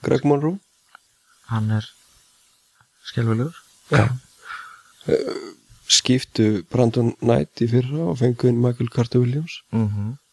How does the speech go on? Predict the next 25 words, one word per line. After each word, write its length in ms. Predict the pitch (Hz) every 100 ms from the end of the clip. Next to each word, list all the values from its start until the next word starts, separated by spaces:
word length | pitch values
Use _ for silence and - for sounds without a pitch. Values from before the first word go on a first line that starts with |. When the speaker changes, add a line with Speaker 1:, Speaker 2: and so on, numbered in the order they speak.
| _
Speaker 1:
sem 320 | - 98 107 104
ég 140 | 101
finnst 220 | 101 -
vera 500 | 104 104 98 - - _ _ _ _ _ _ -
klárlegt 760 | - 113 104 - 135 135 113 -
downgrade 720 | 107 131 131 - 127 120 -
á 80 | 117 - _ _
leikmanni, 460 | - 120 143 139 139
þótt 260 | 120 117
ég 80 | 120
sé 80 | 117
nú 140 | 120 131
ekki 200 | - 135
mikill 300 | 139 147 - _ _ _ _ _ _ _ _ _ _ _ -
Knight 320 | 110 127 -
maður, 380 | 135 143 131 104
en, 120 | 95 -
en 280 | 85 80 - - -
Speaker 2:
Þeir 180 | - 117
skipta, 400 | - 127 - 123
þeir 160 | - 123
fá, 240 | 131 127 - -
þeir 200 | - 120
fá 140 | 120 120 - - - - - _ -
ungan, 460 | 123 139 135 127